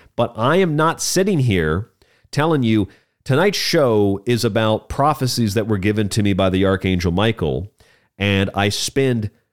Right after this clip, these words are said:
thirty minutes to start the show telling you all about my clothes and how much money I don't have and how a train ride was traumatizing.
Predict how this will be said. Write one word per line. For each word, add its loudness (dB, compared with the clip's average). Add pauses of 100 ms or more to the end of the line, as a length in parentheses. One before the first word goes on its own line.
(720)
thirty 0
minutes 0
to -2
start 0
the -2
show 2
telling 0
you 2
all 2
about 0 (500)
my -2
clothes 0 (360)
and 0 (240)
how -4
much -2 (200)
money -2
I -2
don't -2
have 0
and 0
how 2
a 0
train -2
ride 2
was -2
traumatizing. 0